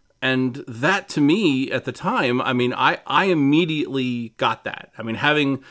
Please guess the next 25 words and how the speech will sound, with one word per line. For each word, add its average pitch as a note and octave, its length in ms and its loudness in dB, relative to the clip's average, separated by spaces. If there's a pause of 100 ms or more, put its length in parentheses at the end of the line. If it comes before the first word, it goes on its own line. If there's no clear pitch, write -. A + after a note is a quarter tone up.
(240)
having C#3+ 400 0
written F3+ 260 0
applications C#3+ 720 -2
and E3+ 280 2
racked D3+ 280 2
and C3+ 120 0
stacked B2 340 -4
servers D#3 500 -2
and B2+ 120 -4
taken B2 300 -4
care D#3 260 2
of D3+ 120 2
them D3 160 0
and A#2+ 100 -2
had B2 240 -4
to B2 80 -6
do A#2+ 260 -4
with, B2+ 200 -2 (260)
be C3 100 -4
part C3 220 -2
of A2 60 -4
the A#2 80 -2
ordering E3 420 0
p-, - 260 -12
process, G#2 600 -4